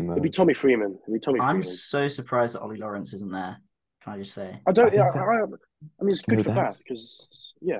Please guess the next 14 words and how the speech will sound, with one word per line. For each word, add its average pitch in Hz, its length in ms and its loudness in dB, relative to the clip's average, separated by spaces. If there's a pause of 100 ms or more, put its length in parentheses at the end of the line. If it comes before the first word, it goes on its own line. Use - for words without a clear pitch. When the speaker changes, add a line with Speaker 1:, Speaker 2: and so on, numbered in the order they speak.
(160)
Speaker 2:
I 107 80 -4
mean, - 120 -6
their, 131 180 -2
their 123 240 -4
team, 131 300 -6
they've 107 280 -4
kept - 320 -6
all 117 160 0
their 107 140 0
England 113 280 -4
players. - 400 -10 (200)
Speaker 3:
Yeah, 131 240 -10
it's - 160 -12
Speaker 2:
Like, - 140 -8